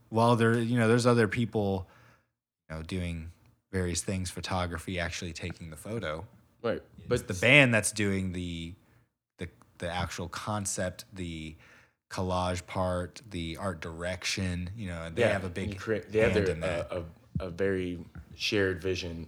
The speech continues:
Speaker 2: They all were kinda thinking the
Speaker 1: <clears throat>
Speaker 2: same thing when they started this band, for sure.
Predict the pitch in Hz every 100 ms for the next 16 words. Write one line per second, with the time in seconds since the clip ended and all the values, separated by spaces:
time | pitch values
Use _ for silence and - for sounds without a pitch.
0 | 87 90 90 90 87 85 87 82 - 170
1 | - 208 185 92 85 92 87 85 85 -
2 | 87 80 82 - 87 80 80 82 - 87
3 | 85